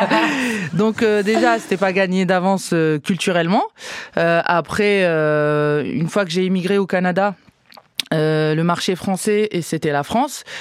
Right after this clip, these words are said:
Le Canada est francophone minoritaire, donc, euh, même si, euh, voilà, ça parle quand même français. Donc, je, le, les, les chances étaient très, très minimes, mais j'ai rien lâché, j'ai continué. Et il y avait pas les réseaux sociaux comme aujourd'hui pour, euh, s'exporter, pour, euh,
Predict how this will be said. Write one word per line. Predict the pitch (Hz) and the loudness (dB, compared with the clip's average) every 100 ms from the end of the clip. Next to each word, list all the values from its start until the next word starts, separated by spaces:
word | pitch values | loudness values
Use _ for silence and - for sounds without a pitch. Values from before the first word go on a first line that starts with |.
| - - - | -12 -10 -4
Le | 160 | -2
Canada | 180 175 165 180 185 160 | 0 0 2 2 2 0
est | |
francophone | 147 - 190 190 175 202 202 185 | -2 -4 -2 -2 -2 0 0 2
minoritaire, | 185 185 180 175 156 190 262 170 - - - - | 2 2 0 -2 -2 0 0 -2 -8 -14 -12 -4
donc, | 165 143 | -4 -2
euh, | 160 147 147 143 139 139 135 | 0 2 2 0 0 0 0
même | 135 160 165 | 0 -2 -2
si, | - 175 165 | -2 -2 0
euh, | 139 127 - | 0 -2 -4
voilà, | 143 143 151 | -2 -2 -2
ça | 147 139 | -4 -4
parle | 135 139 | -4 -2
quand | 156 | -2
même | 151 147 139 | 0 0 -2
français. | 139 - 151 - 247 - - - - - - | -2 -4 -4 -2 -2 -4 -12 -12 -12 -12 -4
Donc, | 156 156 - | -2 -2 -2
je, | 147 135 139 147 143 | -2 -2 -2 0 0
le, | 143 | -2
les, | 139 135 | -2 -2
les | 135 151 | -2 0
chances | - 220 170 | 0 -2 -2
étaient | 156 | -4
très, | - 214 185 | -2 -2 -2
très | - 190 | -2 0
minimes, | 196 220 254 175 | 2 2 2 0
mais | - 160 | 0 -2
j'ai | 147 160 151 151 | 0 0 2 0
rien | 165 175 | 0 0
lâché, | 160 143 196 226 | 0 0 0 0
j'ai | 170 156 | 0 -2
continué. | 165 - 160 185 | -2 -2 0 0
Et | 220 | 0
il | 170 | 0
y | |
avait | 170 165 | 0 2
pas | 220 | 0
les | 214 | 0
réseaux | 196 180 | 0 0
sociaux | 185 190 - 196 | 0 -2 -2 -2
comme | 185 170 | 0 -2
aujourd'hui | 160 165 160 196 214 | 0 0 0 0 0
pour, | 170 160 | 0 0
euh, | 156 | 0
s'exporter, | - 165 - 170 - 196 214 | 0 -6 -2 -4 0 0 2
pour, | 190 151 147 | 0 -2 0
euh, | 147 139 | 0 0